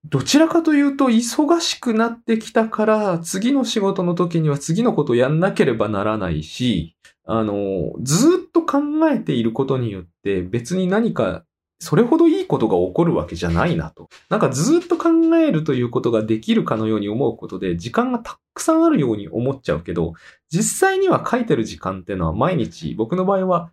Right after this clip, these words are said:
だいたいさ-、せいぜい三十分前後かける、まあ、せいぜい四十日ってところなの。それだったらこう、なんか一日中さも考えてるように考えて、時間が二十四時間使えるように思うのは、あの、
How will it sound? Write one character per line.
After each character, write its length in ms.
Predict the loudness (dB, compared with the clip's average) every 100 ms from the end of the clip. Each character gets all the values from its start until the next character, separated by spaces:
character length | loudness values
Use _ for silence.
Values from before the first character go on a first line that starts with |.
| _
だ 120 | -2 0
い 100 | 2
た 120 | 0
い 80 | -2
さ-、 280 | -4 -4 -4
せ 360 | -4 2 4 4
い 40 |
ぜ 160 | 2 -2
い 40 |
三 340 | -2 0 2
十 100 | 0
分 400 | -2 -4 0 0 2
前 280 | 0 -2
後 260 | -2 -4 -4 _ _
か 160 | -8 -4
け 160 | 0 2
る、 300 | 2 -2 -8 _ _ -4
ま 100 | -4
あ、 40 |
せ 320 | 0 2 2
い 20 | 2
ぜ 180 | 2
い 60 | 2
四 240 | 0 0
十 180 | 0 0
日 280 | 0 -4 -8
っ 20 |
て 100 | -12
と 140 | -8 -4
こ 120 | -4
ろ 60 |
な 140 | -4 -6
の。 100 | -8 _ -4
そ 120 | 0
れ 80 | 2
だ 60 |
っ 120 | 2
た 80 | 0
ら 80 | -2
こ 480 | 0 -2 0 -2 -8
う、 380 | _ _ -6 -4
な 80 |
ん 60 | -2
か 100 | -2
一 260 | -2 2 4
日 320 | 4 2 4
中 160 | 4
さ 160 | 4 2
も 160 | 0 0
考 340 | -2 0 2
え 80 | 0
て 120 | 0
る 80 | 0
よ 180 | 2 0
う 40 |
に 160 | -2 -4
考 140 | -2 0 2 2
え 120 | 0
て、 260 | -4 -4 -4
時 120 | -4
間 220 | -2 0
が 60 | 0
二 200 | 2 2
十 140 | 2
四 140 | 0 0
時 120 | -2
間 220 | 0 -2
使 260 | -4 0 2
え 80 |
る 120 | 2 2
よ 140 | 2
う 40 |
に 100 | 0
思 320 | -2 -2 -2 -4
う 40 |
の 140 | -4
は、 280 | -2 -2 -4 _ _ _
あ 160 | -8 -6
の、 340 | -6 -8 -10